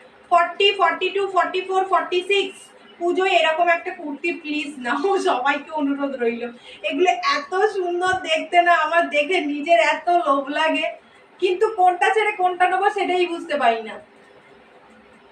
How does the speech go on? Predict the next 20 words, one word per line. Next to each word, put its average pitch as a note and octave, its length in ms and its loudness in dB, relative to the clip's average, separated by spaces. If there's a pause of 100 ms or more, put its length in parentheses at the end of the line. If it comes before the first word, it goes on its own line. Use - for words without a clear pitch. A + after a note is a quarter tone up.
(400)
এই D#4+ 220 0
হচ্ছে E4+ 280 4
পিসটা, C#4 360 -6 (460)
এই D#4+ 240 0
থাকছে G4+ 280 0
পিসটা, C#4 420 -6 (340)
দেখে D4+ 280 -4
নাও, A#3+ 120 -8 (440)
এই D4+ 180 2 (100)
থাকছে E4+ 300 0
পিসটা, B3+ 280 -10
ভীষণ F4 420 2
সুন্দর F4 380 0 (120)
দেখতে। C#4+ 240 0 (420)
দাম D#4+ 240 4 (120)
থাকছে G4+ 260 2 (140)
শুধুমাত্র G4 520 0 (200)
তোমার F4+ 320 4 (460)
সাতশো F4 420 2 (140)
পঞ্চাশ, D#4+ 560 0